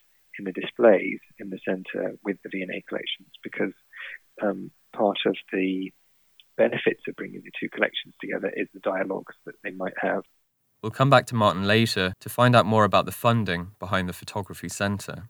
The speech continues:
Speaker 2: But for now, a question. So we've heard that where the R P S collection is concerned, physical access at the point of its use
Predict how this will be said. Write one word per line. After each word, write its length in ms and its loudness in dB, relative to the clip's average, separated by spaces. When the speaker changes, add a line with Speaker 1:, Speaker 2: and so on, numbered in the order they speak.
Speaker 2:
But 140 -8
for 100 -2
now, 300 8
a 140 -4
question. 680 -4
So 160 -4
we've 200 6
heard 260 6
that 240 6
where 160 2
the 100 4
R 140 8
P 120 -2
S 140 0
collection 460 2
is 120 -4
concerned, 540 -4
physical 480 2
access 640 4
at 120 2
the 60 -8
point 380 -2
of 80 -8
its 300 -6
use 560 -2